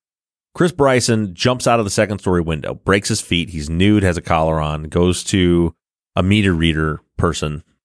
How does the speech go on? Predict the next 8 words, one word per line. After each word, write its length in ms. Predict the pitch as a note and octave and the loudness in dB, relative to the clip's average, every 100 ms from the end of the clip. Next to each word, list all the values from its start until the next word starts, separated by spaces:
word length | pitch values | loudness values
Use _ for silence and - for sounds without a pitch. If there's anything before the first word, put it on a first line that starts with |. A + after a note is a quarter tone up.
| _ | _
who's, 220 | F2 E2+ | -2 -2
you 360 | E2 D2+ E2 F#2 | -2 -6 -4 -2
know, 180 | C#2+ D2+ | -2 -4
affiliated 460 | - G2 F2 D#2+ | -2 0 2 2
with 140 | F2+ - | 0 -2
the 60 | |
police 260 | D#2 E2+ D#2 | -2 -2 -2
department, 500 | D#2 D#2+ D2+ D#2 | -4 -2 -2 -6